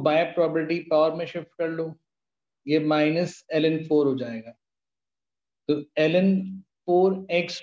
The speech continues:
minus sixteen, ये ln A minus ln B, ये ln A upon B हो जाएगा। अब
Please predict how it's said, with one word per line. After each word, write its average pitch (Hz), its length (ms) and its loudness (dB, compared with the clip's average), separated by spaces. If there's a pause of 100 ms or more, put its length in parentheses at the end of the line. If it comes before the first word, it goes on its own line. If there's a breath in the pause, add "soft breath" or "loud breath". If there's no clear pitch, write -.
minus 160 520 -2
sixteen, 190 800 -4 (680)
ये 156 200 2 (300)
ln 185 280 4 (180)
A 165 120 0 (220)
minus 160 440 -2 (140)
ln 160 300 -2
B, 123 100 -6 (540)
ये 143 160 -4 (160)
ln 165 240 2 (100)
A 160 140 -2
upon 170 380 -4
B 170 80 -6
हो 160 60 -6
जाएगा। 151 340 -8 (2750)
अब 147 240 -2